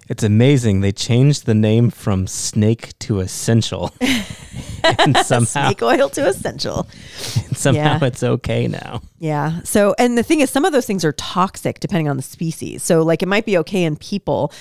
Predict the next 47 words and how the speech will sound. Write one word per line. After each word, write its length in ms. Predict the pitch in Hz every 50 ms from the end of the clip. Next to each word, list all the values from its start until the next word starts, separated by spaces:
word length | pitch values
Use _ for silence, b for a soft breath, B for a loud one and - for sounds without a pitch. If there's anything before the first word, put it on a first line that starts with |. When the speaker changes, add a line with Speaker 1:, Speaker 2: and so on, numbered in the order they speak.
| B B
Speaker 2:
but 100 | - -
you 40 | 147
give 120 | 175 180
it 80 | 170 143
to 100 | - 170
a 60 | 147
cat 420 | - - - 196 165 165 156 - -
and 80 | 156
now 140 | 143 135 131
it's 180 | - - - -
toxic. 720 | - - 131 147 - - - - - - - - B B B B B B
That 120 | - 180 214
happened 200 | 240 180 160 151
with 100 | 110 - -
tea 180 | - - 190
tree 260 | 170 - - 196 196
oil. 320 | - 202 208 202 202 214 214
Tea 160 | 208 - 220
tree 240 | - - 190 147 151
oil 160 | 156 139 139
was 160 | 131 143 151 -
all 220 | - 156 156 160
the 80 | 165 151
rage, 320 | 151 147 147 156 151 -
like, 160 | 147 147 -
twenty 240 | - - 175 147 143
years 240 | 147 147 147 151 151
ago. 260 | 156 151 147 151 151
It 40 | -
was 160 | 143 151 -
great 180 | - 143 135 -
for 140 | - - -
acne 480 | - 110 120 131 - - 156 131 120 117
and 120 | 120 120
blah, 120 | 120 123 131
blah, 120 | 151 139
blah, 100 | - 135
blah, 80 | 131 135
blah. 260 | 131 139 131 131 127 123
And 180 | - 147 143
then 80 | 143 143
people 240 | - 190 - 170 151
would 100 | 139 -
put 120 | - 165
it 80 | 156 139
on, 140 | 143 131 139
like, 140 | 131 127